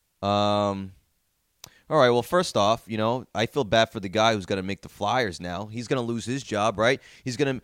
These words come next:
the guy who makes the menus, right? You go in there, and then you're just sitting there like, you're standing there like,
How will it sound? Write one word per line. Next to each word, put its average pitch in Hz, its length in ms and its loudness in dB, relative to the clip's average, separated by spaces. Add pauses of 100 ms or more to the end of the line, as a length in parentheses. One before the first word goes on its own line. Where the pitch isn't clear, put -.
(180)
the 151 80 -4
guy 147 160 6
who 156 80 6
makes 156 220 -2
the 143 80 -6
menus, 151 680 2
right? 156 260 4 (160)
You 131 80 -4
go 143 240 2
in 151 120 0
there, 151 400 4 (440)
and 117 160 -4
then 117 140 -2
you're 117 140 -2
just - 260 -10
sitting 139 240 -4
there 143 140 -4
like, 117 260 -4
you're 117 100 -10
standing 131 340 -4
there 131 120 -2
like, 117 220 0